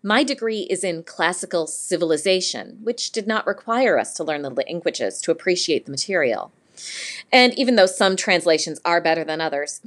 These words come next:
you don't have to read any specific version. Read what you can find.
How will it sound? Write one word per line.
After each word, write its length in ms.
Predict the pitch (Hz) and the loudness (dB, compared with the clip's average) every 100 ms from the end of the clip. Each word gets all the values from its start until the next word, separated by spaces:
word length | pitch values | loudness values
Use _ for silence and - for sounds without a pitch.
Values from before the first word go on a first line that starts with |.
| - | -16
you 180 | - 220 | -8 -2
don't 220 | 233 254 | 2 0
have 220 | 226 226 233 | 0 -4 -4
to 160 | 208 | -6
read 240 | 214 196 - | -6 -6 -6
any 200 | 185 190 | -4 -4
specific 520 | 180 - 175 175 165 170 | -6 -10 -8 -8 -6 -2
version. 500 | 185 185 131 - _ _ _ _ _ | -2 -4 -10 -18 _ _ _ _ _
Read 180 | 254 277 | 0 2
what 100 | 302 | 2
you 100 | 269 | 0
can 120 | 269 | -2
find. 540 | 240 285 185 - - | 0 -2 -2 -6 -16